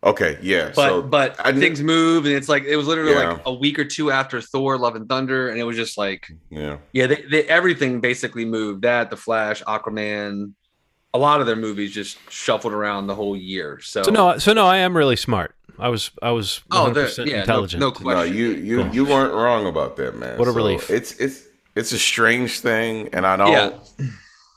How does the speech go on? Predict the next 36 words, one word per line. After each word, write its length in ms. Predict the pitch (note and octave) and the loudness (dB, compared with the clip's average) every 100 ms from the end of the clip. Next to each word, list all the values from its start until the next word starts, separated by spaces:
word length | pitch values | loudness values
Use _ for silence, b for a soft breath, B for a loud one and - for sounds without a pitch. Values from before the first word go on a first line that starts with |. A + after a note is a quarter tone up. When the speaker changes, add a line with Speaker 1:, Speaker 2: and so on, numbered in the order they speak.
| - | 0
Speaker 1:
even 340 | G3+ A#3 G#3+ | 2 4 6
if 300 | G#3 G3+ C3 | 4 4 -2
they 140 | D#3+ E3 | 0 0
didn't 160 | D#3+ | 0
have 160 | D3 C3+ | 0 -2
a 40 | |
date 400 | G2 F#2+ C3 C3+ | -2 0 0 -2
for 340 | - F#2 E2+ D#2 | -4 2 4 4
it, 100 | C#2+ - - F#2 | 0 -6 -6 -4
it 80 | |
feels 400 | F2+ B2 A#2 G#2+ | 0 4 4 4
like 320 | G#2+ F#2+ F2+ D#2+ | 4 4 2 0
they 120 | F#2+ | 0
would 200 | F#2 F2 | 4 4
have 400 | E2 D2+ - - - _ b b b _ | 2 0 -8 -16 -18 _ b b b _
put 260 | - A#2 - | 0 0 2
something 560 | - A#2 A2+ - E2+ | 0 0 0 -2 -2
out 300 | D2 C#2+ - | 0 0 -2
about 400 | - C2 D2 C#2 | -6 -4 -2 -2
it. 260 | C2+ C2 - _ b b b | -2 -6 -10 _ b b b
And 100 | - | 0
that 160 | A2 - | 0 0
preview 420 | - C3 C3+ C3 | 0 0 2 2
that 180 | A#2 A2 | 4 2
they 120 | G#2+ | 2
showed 320 | G2 - G#2 F2+ | 0 2 2 2
before 680 | F2 - B2 A#2 G2 F2+ - b b b | -4 -4 2 4 4 2 -4 b b b
was 220 | F2+ F2 | -6 -2
just 240 | G2+ - | -4 -6
him 320 | - A2 G#2 F#2+ | -8 -6 -4 -2
being 560 | F#2 E2+ D#2 D#2 D#2 C2+ D#2 | -2 -2 -4 -8 -10 -10 -6
weird 340 | F#2 G2+ G2 | 0 2 2
in 200 | F2 D#2+ | 2 0
a 180 | D#2 D2+ - B B B | -2 -4 -6 B B B
cave. 280 | - A2+ G#2 | 2 4 4
Speaker 2:
Cave. 280 | G#2+ A2 | 2 0